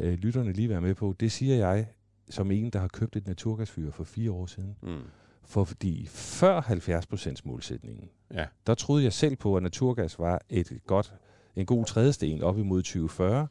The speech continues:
Speaker 1: fordi jeg kunne se kompleksiteten i at få C O to udledningen så langt ned, som halvfjerds procents målsætningen siger. Men mit gæt vil bare være, at det er en af de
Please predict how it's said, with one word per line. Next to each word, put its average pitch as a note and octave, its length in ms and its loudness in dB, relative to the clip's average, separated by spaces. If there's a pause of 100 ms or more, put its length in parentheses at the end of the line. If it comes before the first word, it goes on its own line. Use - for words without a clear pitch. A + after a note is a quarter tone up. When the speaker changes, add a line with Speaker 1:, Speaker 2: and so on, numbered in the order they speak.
(460)
Speaker 1:
fordi A#2+ 380 2
jeg A2+ 100 6
kunne G2 120 -4
se A2+ 180 0
kompleksiteten G#2+ 800 -2
i G2+ 200 2
at F#2 60 2
få E2+ 240 -4
C - 100 -10
O D#2+ 80 -2
to A2 180 -2
udledningen F2+ 360 -2
så F#2+ 160 -2
langt E2+ 260 -4
ned, F2 160 0
som E2+ 220 -8
halvfjerds D#2 320 -4
procents D2 300 -12
målsætningen C2 460 -12
siger. D#2+ 280 -10 (540)
Men A2 240 4
mit F3 220 4
gæt B2+ 180 6
vil A#2 100 0
bare A2 280 2
være, A2+ 340 4
at G2 140 0
det G#2+ 160 4
er - 100 2
en B2+ 200 2
af A#2+ 80 0
de F#2 220 -2